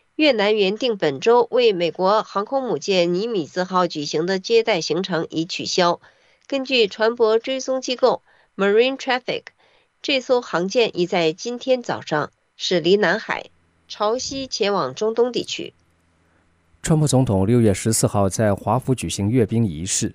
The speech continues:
Speaker 2: 庆祝美国陆军成立两百五十周年。这天正好是川普七十九岁的生日。全美各地串联的吴王日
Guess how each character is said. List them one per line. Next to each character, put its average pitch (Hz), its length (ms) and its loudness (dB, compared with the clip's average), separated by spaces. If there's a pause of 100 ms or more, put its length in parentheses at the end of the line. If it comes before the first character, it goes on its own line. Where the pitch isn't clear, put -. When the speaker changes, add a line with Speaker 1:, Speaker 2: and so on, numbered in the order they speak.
(160)
Speaker 2:
庆 160 260 2
祝 127 160 2
美 87 160 -2
国 98 160 -2
陆 117 180 2
军 98 200 0
成 98 200 -2
立 113 100 2
两 92 180 0
百 113 120 2
五 90 160 -2
十 - 140 -12
周 117 180 2
年。 78 240 0 (540)
这 165 100 2
天 151 200 6
正 151 180 4
好 95 180 2
是 101 200 -2
川 131 200 4
普 90 240 -2
七 - 160 -4
十 131 140 0
九 82 220 -2
岁 - 160 -2
的 82 100 -4
生 98 260 -2
日。 120 140 -4 (580)
全 147 200 2
美 151 120 4
各 151 160 6
地 135 200 6
串 135 260 2
联 107 160 4
的 107 100 4
吴 92 200 0
王 95 200 2
日 123 160 -2